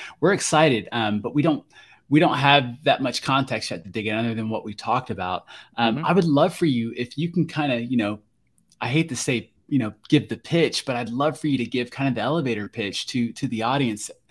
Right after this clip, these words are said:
Speaker 1: as to why, you know, why would they, why should they even look into, you know, sales training through, through your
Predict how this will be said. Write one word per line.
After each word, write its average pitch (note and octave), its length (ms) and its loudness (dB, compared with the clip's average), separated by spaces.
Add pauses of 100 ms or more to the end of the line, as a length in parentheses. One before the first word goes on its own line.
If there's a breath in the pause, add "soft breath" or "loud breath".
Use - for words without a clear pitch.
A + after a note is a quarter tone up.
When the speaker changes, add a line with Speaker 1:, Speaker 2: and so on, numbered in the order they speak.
(380 loud breath)
Speaker 1:
as B2+ 300 -4
to B2+ 340 0 (760 soft breath)
why, D#3+ 560 4
you D#3+ 340 -2
know, D3 320 2 (680)
why D#3 280 4
would F3 260 4
they, F3 180 0
why C#3+ 180 0
should F3 300 4
they C#3 100 4
even G#2 300 -4
look F#2 180 -10
into, F2 580 -8 (120)
you G#2+ 80 -8
know, F2+ 100 -6
sales F#2+ 300 -6
training F2+ 400 -8 (120)
through, C3 340 4
through C#3 200 0
your A#2 580 0